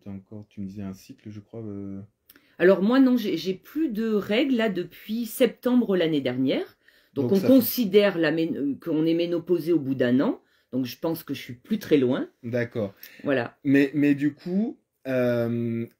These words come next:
Speaker 1: pendant, euh, dans ce qui se manifeste de la ménopause, qu'est-ce qui, pour toi, à ce moment-là,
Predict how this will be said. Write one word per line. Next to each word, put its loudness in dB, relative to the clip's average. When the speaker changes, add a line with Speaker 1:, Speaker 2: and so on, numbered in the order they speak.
Speaker 1:
pendant, 0
euh, -6
dans -6
ce -18
qui -12
se -4
manifeste 0
de 2
la -2
ménopause, -4
qu'est-ce 2
qui, -14
pour -12
toi, -6
à -10
ce -10
moment-là, -4